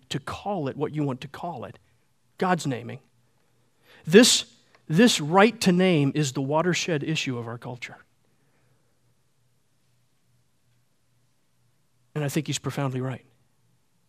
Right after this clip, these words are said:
You see, God named himself. Do you remember? "I am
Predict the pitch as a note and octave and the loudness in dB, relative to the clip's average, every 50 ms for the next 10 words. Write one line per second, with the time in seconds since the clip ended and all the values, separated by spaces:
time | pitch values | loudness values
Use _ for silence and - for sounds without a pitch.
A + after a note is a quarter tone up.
0 | _ _ _ _ _ _ _ _ _ _ _ _ _ _ _ _ _ _ _ _ | _ _ _ _ _ _ _ _ _ _ _ _ _ _ _ _ _ _ _ _
1 | _ _ _ _ _ _ _ _ _ _ _ _ _ _ _ _ _ - - - | _ _ _ _ _ _ _ _ _ _ _ _ _ _ _ _ _ -20 -20 -16
2 | - - - - F#3 C#3 F3+ G3 G3+ G3 E3 D3+ D3 D#3+ F3+ F#3 G3+ G3+ F#3+ F3+ | -10 -6 -4 -4 -2 0 2 4 4 4 2 2 2 2 4 4 4 4 4 2
3 | C#3+ C3+ - _ _ _ _ _ _ _ _ _ _ _ _ _ - - D#3 D3+ | 0 -4 -10 _ _ _ _ _ _ _ _ _ _ _ _ _ -6 -4 -2 -2
4 | - - - - F3+ C3 - - - - _ _ _ _ _ _ _ _ _ _ | -2 -4 -6 -6 -8 -10 -10 -14 -20 -20 _ _ _ _ _ _ _ _ _ _
5 | _ _ _ _ _ _ E3+ - - _ _ _ _ _ _ _ _ _ _ _ | _ _ _ _ _ _ _ -20 -20 _ _ _ _ _ _ _ _ _ _ _
6 | _ - - D3+ C#3+ C#3+ C#3 C3+ C#3+ F3+ A3+ A3+ - - _ _ _ _ _ _ | _ -10 -6 -2 -2 0 0 -2 -2 -4 -6 -10 -12 -14 _ _ _ _ _ _
7 | _ _ _ _ _ _ _ _ _ _ _ _ _ _ _ _ _ _ _ _ | _ _ _ _ _ _ _ _ _ _ _ _ _ _ _ _ _ _ _ _
8 | _ _ _ _ _ _ _ _ _ _ _ _ _ _ _ _ _ _ _ _ | _ _ _ _ _ _ _ _ _ _ _ _ _ _ _ _ _ _ _ _
9 | _ _ _ _ _ - D3+ C#3+ C#3+ D3 D3+ D3 D3 C#3+ C3+ A#2+ - | _ _ _ _ _ -6 -6 -4 -4 -4 -2 -2 -2 -2 -4 -6 -10